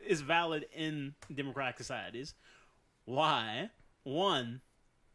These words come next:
in the context of America, we have racial tension between groups, some of the, specifically <laughs> hate groups, that if given the power,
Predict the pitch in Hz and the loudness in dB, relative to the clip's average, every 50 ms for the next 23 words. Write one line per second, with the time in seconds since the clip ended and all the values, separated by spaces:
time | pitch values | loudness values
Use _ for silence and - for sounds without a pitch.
0 | _ _ - - - 135 135 135 127 - 139 139 143 147 143 143 135 - 165 151 | _ _ -14 -10 -8 -8 -8 -8 -6 -4 -2 -2 -2 0 -2 -2 -2 0 0 0
1 | 151 156 165 165 160 143 131 117 - 120 113 117 135 170 - _ _ _ _ _ | 0 0 -2 -2 -2 -2 -2 -4 -4 -4 -4 -4 -6 -8 -10 _ _ _ _ _
2 | _ _ _ - 131 135 131 120 135 139 139 139 139 139 135 127 147 160 156 _ | _ _ _ -8 -4 -4 -2 0 0 0 2 2 0 0 -2 -4 -6 -8 -10 _
3 | _ _ _ _ _ _ _ _ _ _ _ _ _ _ _ _ _ - _ _ | _ _ _ _ _ _ _ _ _ _ _ _ _ _ _ _ _ -20 _ _
4 | _ _ _ _ - 117 104 113 131 135 131 - 143 120 - 143 139 - - 131 | _ _ _ _ -16 -12 -8 -4 -4 -4 -2 -4 -6 -6 -6 -8 -10 -8 -8 -10
5 | 123 117 - - 147 135 131 127 123 117 139 175 190 196 185 - - - 190 214 | -10 -10 -8 -8 -6 -6 -4 -6 -6 -2 0 0 0 0 0 -4 -2 -2 -4 -4
6 | - _ _ _ - _ _ - - - 143 139 139 135 135 143 139 139 139 - | -6 _ _ _ -20 _ _ -10 -6 -4 -4 -4 -4 -4 -4 -2 -4 -4 -6 -8
7 | - 156 143 - _ _ _ - - _ - - - - 151 135 - - 160 135 | -14 -18 -18 -18 _ _ _ -20 -20 _ -18 -14 -10 -8 -6 -6 -4 -4 -6 -6
8 | 151 - - - - - - - - - 262 269 226 208 214 202 180 196 214 - | -6 -4 -2 -2 -4 -4 -8 -10 -8 -4 -2 0 2 2 2 2 0 0 -2 0
9 | - 165 156 147 151 147 156 160 165 160 160 - - 240 262 - - 392 - - | 0 0 0 0 -4 -4 -4 -2 -2 -2 -4 -6 -8 -8 -10 -14 -16 -14 -14 -14
10 | - - - - 139 131 147 147 143 139 131 127 - - _ _ _ _ _ _ | -16 -16 -14 -10 -2 0 2 2 2 2 0 -2 -6 -10 _ _ _ _ _ _
11 | _ _ _ _ _ _ _ _ _ _ _ _ _ _ _ _ _ _ _ _ | _ _ _ _ _ _ _ _ _ _ _ _ _ _ _ _ _ _ _ _
12 | - - 196 208 196 - 156 143 165 190 196 202 196 185 170 156 - 175 170 170 | 2 6 6 6 6 2 -4 4 4 4 4 4 0 -2 -2 0 0 0 2 2
13 | 156 143 139 135 135 131 127 127 | 2 2 2 0 0 -2 -2 -4